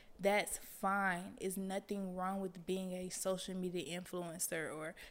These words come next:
being an Instagram baddie or YouTuber. That's just not me. When you ask me, "Who am I? What do I do?" I'm not that, okay? Thank you. Thank you very much. All right, stay in your lane. Let's wrap this up.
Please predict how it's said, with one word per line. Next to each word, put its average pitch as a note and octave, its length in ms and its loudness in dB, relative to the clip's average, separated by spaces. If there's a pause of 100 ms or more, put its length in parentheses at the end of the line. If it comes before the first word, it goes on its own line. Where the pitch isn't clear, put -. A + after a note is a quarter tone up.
being G3+ 220 6
an - 60 -2
Instagram F#3 580 0
baddie F3 300 2
or E3+ 100 0
YouTuber. E3 640 -2
That's F#3+ 300 6
just F3+ 200 2
not E3 320 0
me. E3+ 280 -2
When F3 160 -2
you G3+ 100 0
ask G3+ 320 4
me, G3+ 180 2
"Who G#3 280 2 (180)
am F#3 260 2
I? G#3 500 10 (760)
What G#3 200 4
do G#3+ 160 10
I F3 220 8
do?" A#3+ 480 4 (440)
I'm F#3+ 260 2
not E3 300 0
that, - 280 -2 (160)
okay? A3 340 4 (680)
Thank G3+ 280 0
you. G#3+ 200 2
Thank F#3 220 0
you F#3 60 -2
very F3 180 4
much. - 840 2 (2000)
All B3+ 120 12
right, F3+ 340 10
stay B3 380 10
in B3+ 60 8
your A#3+ 180 10
lane. F3 320 6
Let's G3+ 200 8
wrap F#3+ 300 8
this F#3 280 4
up. F3 240 2